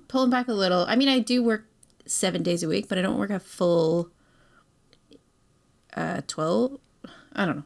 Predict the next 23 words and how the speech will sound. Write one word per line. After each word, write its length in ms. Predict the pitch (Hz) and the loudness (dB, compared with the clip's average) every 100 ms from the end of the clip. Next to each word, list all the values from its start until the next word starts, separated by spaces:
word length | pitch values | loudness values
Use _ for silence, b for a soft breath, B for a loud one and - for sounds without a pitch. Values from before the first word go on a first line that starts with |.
| - | -6
I 80 | 240 | -4
don't 80 | |
wanna, 160 | 180 151 | -4 -4
I 60 | 185 | -2
don't 100 | 196 | -2
like 120 | 180 | -2
really 180 | 160 147 - - | -4 -6 -10 -10
counting. 360 | 165 - 196 B B B B - | -8 -4 -6 B B B B -10
Um, 380 | 175 170 151 - _ _ _ _ _ _ | -6 -4 -4 -6 _ _ _ _ _ _
but 100 | 226 | -2
on, 140 | 226 226 | 0 2
on 160 | 220 | 2
the 60 | 214 | 2
weekends, 320 | 208 220 190 | 2 0 0
we 80 | 190 | 0
have 140 | 190 | -2
been 100 | 175 | -2
finding 280 | 180 165 165 | -2 -2 0
a 60 | 170 | 0
little 140 | 165 | -2
more 140 | 160 | -2
time 280 | 156 165 156 | -4 -4 -4
for 420 | 160 160 156 160 | -4 -4 -2 -2